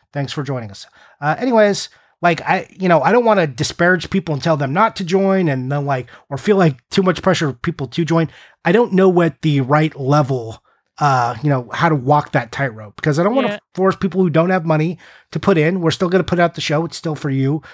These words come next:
Speaker 1: We're not gonna do, like, you're not missing, like, the sh-, what the show was. You know, you will get exactly that. You aren't
Speaker 2: Yeah,
Speaker 1: going
Speaker 2: we're
Speaker 1: to
Speaker 2: literally
Speaker 1: suddenly miss
Speaker 2: changing
Speaker 1: something.
Speaker 2: nothing.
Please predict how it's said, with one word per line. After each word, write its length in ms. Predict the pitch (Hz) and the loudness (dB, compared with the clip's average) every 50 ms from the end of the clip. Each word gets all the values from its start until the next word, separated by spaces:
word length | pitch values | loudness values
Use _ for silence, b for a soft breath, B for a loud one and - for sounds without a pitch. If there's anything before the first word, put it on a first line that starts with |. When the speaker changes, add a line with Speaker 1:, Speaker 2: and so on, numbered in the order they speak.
| B B B | B B B
Speaker 1:
We're 80 | 139 147 | -2 0
not 160 | 156 160 - | 0 2 2
gonna 200 | 180 165 156 151 | 2 2 2 4
do, 300 | 139 156 156 156 151 170 - | 4 4 4 4 2 0 -2
like, 280 | 151 151 147 139 - b b b b b b | -2 -2 -2 -2 -6 b b b b b b
you're 100 | 160 190 | 0 0
not 180 | 247 226 - | 2 2 2
missing, 720 | 175 170 170 180 180 - - 202 190 185 180 180 170 143 - _ _ _ _ _ _ | 2 2 2 2 2 2 2 2 2 2 0 -2 -2 -4 -8 _ _ _ _ _ _
like, 320 | - 156 156 135 - - _ _ _ _ 165 | -4 -2 -2 -2 -4 -12 _ _ _ _ -10
the 220 | 160 147 147 175 | -6 0 0 0
sh-, 80 | 165 - | 0 0
what 280 | 190 165 208 233 - - | -2 0 -2 -2 0 -2
the 80 | 208 | -2
show 220 | - - 220 208 190 | 0 0 2 2 2
was. 540 | 165 139 160 160 156 156 160 151 - - - _ _ _ _ _ _ _ _ _ _ _ _ _ _ - | 2 2 2 4 4 4 2 0 -4 -10 -16 _ _ _ _ _ _ _ _ _ _ _ _ _ _ -4
You 80 | 156 | -2
know, 340 | 156 151 147 139 131 - - _ | 0 0 0 0 -2 -6 -10 _
you 180 | 147 143 165 175 | -4 -2 0 0
will 100 | 170 160 | 0 2
get 140 | 151 170 156 | 2 2 0
exactly 460 | 143 127 127 151 139 135 139 143 131 | 0 0 0 0 0 0 -2 -4 -4
that. 260 | 131 127 117 110 117 | -4 -4 -6 -8 -8
You 80 | 131 139 | -8 -4
aren't 120 | 143 143 131 | -2 0 0
Speaker 2:
Yeah, 100 | 123 117 | 0 0
Speaker 1:
going 120 | - 139 | 0 0
Speaker 2:
we're 60 | 147 | 0
Speaker 1:
to 60 | 156 170 | 2 2
Speaker 2:
literally 280 | 202 208 196 185 175 | 4 4 4 4 4
Speaker 1:
suddenly 180 | 147 127 160 151 | 2 2 2 0
miss 80 | 135 | 0
Speaker 2:
changing 100 | 127 127 | 0 0
Speaker 1:
something. 220 | 117 113 - - - | -2 -2 -2 -6 -14
Speaker 2:
nothing. 80 | - | -16